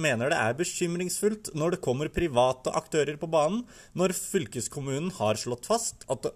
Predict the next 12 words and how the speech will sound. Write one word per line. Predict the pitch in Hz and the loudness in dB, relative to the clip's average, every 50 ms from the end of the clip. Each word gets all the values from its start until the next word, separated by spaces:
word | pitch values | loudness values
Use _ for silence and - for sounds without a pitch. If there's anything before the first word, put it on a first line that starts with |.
| - | -4
offentlige | - 165 - - 208 208 202 202 202 202 202 202 196 - 175 | -4 -4 0 0 0 0 0 0 2 4 4 4 2 0 -4
tilbudet | 156 139 123 131 147 147 175 190 185 - | -4 -4 -2 -2 -2 0 -2 -2 -4 -4
på | - 110 104 | -4 -2 0
Gjøvik, | 104 117 120 107 101 101 135 143 - - - - - | 2 2 2 2 2 0 -2 -2 -4 -6 -14 -14 -6
Vinstra | 113 113 113 117 117 - - - 156 160 151 - - - | -4 -2 -2 0 0 -2 0 2 4 4 4 2 2 0
og | 107 110 107 - 113 | 0 0 0 0 0
Hadeland | 107 110 113 147 185 220 262 269 - - - | 0 0 2 2 2 2 2 -2 -6 -10 -4
er | 104 107 117 135 117 101 | -2 0 0 0 0 0
godt | 110 110 - - - | -2 -2 -2 -4 -4
nok. | 107 101 98 - - - - - - - - - - _ - - - - - _ _ _ _ _ - - - | -4 -4 -4 -8 -12 -20 -20 -20 -20 -20 -20 -20 -20 _ -20 -20 -20 -20 -20 _ _ _ _ _ -20 -8 0
"På | - 208 220 | 2 6 6
Gjøvik | 214 196 170 208 214 - | 8 6 6 4 0 0